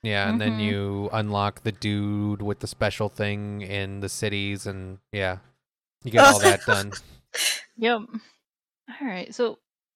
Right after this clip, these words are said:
Speaker 2: before we hit seven oh, six point five's coming up.
Speaker 1: Mm-hmm.
Speaker 2: We can just touch briefly on it. Uh, we have the Alliance raid conclusion t-, to that story,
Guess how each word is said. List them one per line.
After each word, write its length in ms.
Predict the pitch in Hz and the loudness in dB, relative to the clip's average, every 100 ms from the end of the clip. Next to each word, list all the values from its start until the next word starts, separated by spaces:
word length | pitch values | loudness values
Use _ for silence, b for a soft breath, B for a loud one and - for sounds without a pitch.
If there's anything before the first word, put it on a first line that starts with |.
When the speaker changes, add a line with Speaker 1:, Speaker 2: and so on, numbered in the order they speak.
| _ - | _ -14
Speaker 2:
before 400 | 220 - 359 330 | -12 -6 -4 -2
we 120 | 240 | -2
hit 240 | 214 - | -2 -2
seven 420 | - 214 226 - | -2 -2 -2 -10
oh, 360 | 104 90 - 202 202 _ | -14 -14 -14 -14 -16 _
six 240 | - 254 | -4 -4
point 220 | - 226 180 | -2 -6 4
five's 300 | 214 214 220 | 6 6 0
coming 240 | 240 220 | -4 -2
up. 200 | 220 220 | -2 -4
Speaker 1:
Mm-hmm. 480 | - 113 110 110 131 | -8 -4 -2 0 -2
Speaker 2:
We 100 | 180 | -4
can 140 | 208 190 | -8 -12
just 260 | 185 - - | -14 -20 -18
touch 220 | 180 - | -16 -14
briefly 440 | 180 185 - - - | -12 -12 -14 -16 -12
on 200 | - 143 | -12 -10
it. 240 | 160 - _ - | -10 -12 _ -12
Uh, 360 | 190 180 175 185 - | -8 -6 -8 -10 -10
we 140 | 202 | -6
have 240 | 196 196 185 | 2 2 2
the 220 | 190 180 - | -2 0 0
Alliance 480 | 196 262 269 262 254 | 6 8 8 4 4
raid 300 | 254 247 240 | 4 4 2
conclusion 880 | - 233 269 262 247 247 240 240 240 - _ | -8 -6 -2 -2 -2 -2 -2 -4 -6 -12 _
t-, 80 | - - | -18 -10
to 100 | - | -6
that 200 | 226 226 - | -4 -6 -8
story, 600 | 233 226 226 220 226 | -10 -6 -6 -6 -8